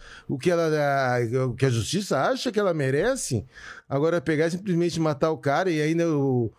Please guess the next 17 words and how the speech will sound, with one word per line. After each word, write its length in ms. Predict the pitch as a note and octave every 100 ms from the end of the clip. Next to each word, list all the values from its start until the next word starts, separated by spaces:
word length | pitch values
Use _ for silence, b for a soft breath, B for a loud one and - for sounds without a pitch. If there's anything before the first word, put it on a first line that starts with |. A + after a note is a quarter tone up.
| b b
os 140 | B2+ C3
jurados 560 | C3 C3+ C#3+ D#3 D3+
não, 140 | D3+ C#3+
não 160 | C#3
conseguiram, 840 | C3+ C3 B2+ B2+ C#3+ C#3+ C3+ B2+ G#2 b b b b
não 540 | A#2+ C3 C3 B2+ B2+
aceitaram 480 | B2 C3 C3+ C3 D3+
as 80 | D#3+
qualificadoras, 800 | D3+ C#3+ C3+ C#3+ C3+ A2+ D3 E3+
que 80 | C#3+
era 140 | C3
pra 140 | C3 C3
ficar 180 | -
lá 100 | C#3+
trinta 380 | C3+ C#3+ F#3 -
anos 300 | C#3+ D#3+ F3
presa. 500 | - B2 F3+ F3 G2+